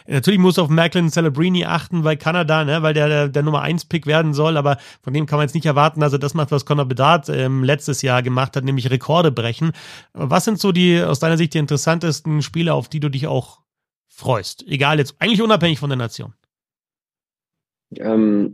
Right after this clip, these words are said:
Speaker 2: ja, ich mach gerne bei, bei Kanada weiter, weil du die gerade, äh, angesprochen hast.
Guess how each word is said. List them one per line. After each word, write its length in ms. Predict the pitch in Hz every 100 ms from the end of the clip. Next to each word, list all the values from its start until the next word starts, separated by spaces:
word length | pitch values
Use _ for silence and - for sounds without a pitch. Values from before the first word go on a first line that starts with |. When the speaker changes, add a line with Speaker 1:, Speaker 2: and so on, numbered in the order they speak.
| 110
Speaker 2:
ja, 180 | 110 113
ich 300 | - - - - - _ - 110 - -
mach 240 | 117 123
gerne 300 | 135 127 123
bei, 360 | 113 117 113 104
bei 180 | 107
Kanada 380 | 104 127 123 107
weiter, 240 | 104 123 117
weil 120 | 104
du 60 |
die 100 | 104
gerade, 420 | 101 101 101 98 67
äh, 260 | 98 98
angesprochen 500 | 117 120 - 104 107
hast. 320 | 101 127 -